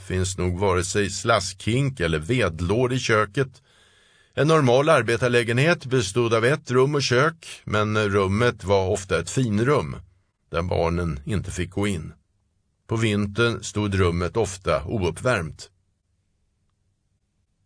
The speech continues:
Det trångbodda Fattigsverige. Vi tänker oss en fattig skomakarfamilj på artonhundrafyrtiotalet någonstans i Sverige.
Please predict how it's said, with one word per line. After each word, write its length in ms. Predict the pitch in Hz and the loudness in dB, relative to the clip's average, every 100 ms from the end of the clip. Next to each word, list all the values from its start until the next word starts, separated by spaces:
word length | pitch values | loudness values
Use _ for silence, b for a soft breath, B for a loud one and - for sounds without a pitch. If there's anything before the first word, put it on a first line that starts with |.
| _ _ _ _ - | _ _ _ _ -4
Det 240 | 110 113 | 0 2
trångbodda 880 | 104 - 131 101 90 107 110 113 113 | 0 2 2 2 0 0 0 2 2
Fattigsverige. 960 | - 123 98 110 - 127 117 110 87 - - _ _ _ _ _ _ _ _ _ _ _ _ _ _ _ - | 0 -4 -4 -6 0 0 0 -2 -4 -8 -18 _ _ _ _ _ _ _ _ _ _ _ _ _ _ _ -4
Vi 120 | 120 | 0
tänker 380 | 151 165 160 160 | 2 2 2 2
oss 260 | 160 139 | 2 2
en 340 | 87 127 123 98 | 0 2 2 -2
fattig 520 | - 101 95 120 120 | 0 0 0 -4 -2
skomakarfamilj 1160 | - 120 90 95 95 92 107 110 151 170 165 165 | -2 0 2 2 2 0 0 2 2 2 0 0
på 300 | 104 98 92 | 2 2 0
artonhundrafyrtiotalet 1300 | - 98 98 90 92 90 123 - 82 110 135 175 165 - | 0 0 0 0 0 0 -2 -2 0 2 4 2 -2 -4
någonstans 760 | 101 113 117 - 98 85 82 | 0 0 0 0 0 0 -4
i 80 | 101 | -4
Sverige. 540 | 92 98 80 82 69 | 0 0 0 -2 -8